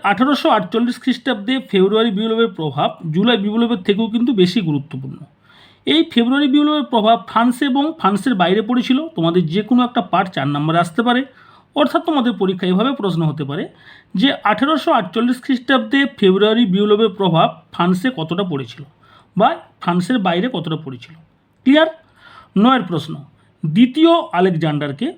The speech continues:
মুক্তিদাতা জার বলা হয় কেন? বা তোমাদের প্রশ্নটি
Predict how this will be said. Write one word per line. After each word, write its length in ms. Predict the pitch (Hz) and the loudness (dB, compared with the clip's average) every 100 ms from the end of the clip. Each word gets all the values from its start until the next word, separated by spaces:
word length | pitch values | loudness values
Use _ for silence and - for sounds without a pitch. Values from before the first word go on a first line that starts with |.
| _ | _
মুক্তিদাতা 680 | 180 214 233 311 220 165 254 262 | 4 4 4 4 4 4 0 0
জার 220 | 160 160 185 | 0 2 2
বলা 240 | 156 151 | 0 -2
হয় 180 | 151 156 196 | -2 -2 2
কেন? 160 | 254 285 320 - _ _ - | 2 2 -2 -16 _ _ 2
বা 100 | 320 | 2
তোমাদের 320 | 320 311 262 - | 2 0 -2 -2
প্রশ্নটি 400 | 202 175 165 254 | -4 0 -2 -2